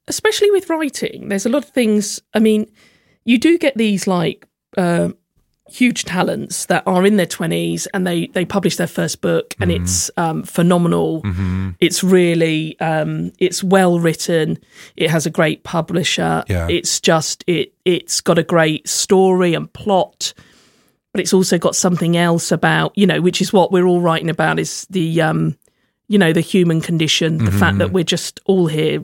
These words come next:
Speaker 1: The
Speaker 2: Mm-hmm.
Speaker 1: true sadness of being alive is that we're, we're all gonna die,
Speaker 2: Yeah.
Speaker 1: you know?
Speaker 2: Yeah, absolutely.
Speaker 1: So, and it's got something of that in it. And these are books that are, you know, wonderful. It's got those sort of different levels. And, and they're in their twenties. And I just,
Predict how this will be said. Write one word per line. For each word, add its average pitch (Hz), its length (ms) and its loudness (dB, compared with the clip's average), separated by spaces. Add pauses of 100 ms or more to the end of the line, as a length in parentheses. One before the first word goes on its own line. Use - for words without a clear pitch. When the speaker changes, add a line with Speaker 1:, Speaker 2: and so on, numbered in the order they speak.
(160)
Speaker 1:
The 104 200 -2
Speaker 2:
Mm-hmm. 92 160 -2
Speaker 1:
true 185 180 4
sadness 165 460 -4
of 156 100 -14
being 214 200 2
alive 156 380 -4
is - 80 -8
that - 140 -6
we're, 165 180 -4 (420)
we're 165 160 4
all 160 120 4
gonna 151 180 -4
die, 151 420 -10
Speaker 2:
Yeah. 107 220 0
Speaker 1:
you 95 80 2
know? 226 260 2 (100)
Speaker 2:
Yeah, 87 240 -2
absolutely. 90 400 -6
Speaker 1:
So, 175 460 4
and 190 100 2
it's - 160 -2
got - 220 0
something 190 460 2
of 165 80 -2
that 170 300 0
in 196 180 2
it. - 480 -8
And 180 160 2
these 196 300 2
are 180 80 4
books - 420 0
that 170 180 -2
are, 160 380 0 (120)
you 190 120 2
know, 156 140 2
wonderful. 180 520 2
It's 165 160 -4
got 202 220 0
those 196 260 2
sort 190 160 -2
of 180 60 -2
different - 280 -4
levels. 165 260 -2
And, 190 180 -2
and 220 140 4
they're 254 160 2
in 240 80 2
their 226 100 2
twenties. 208 540 -2
And 214 100 -2
I 226 140 2
just, - 320 -6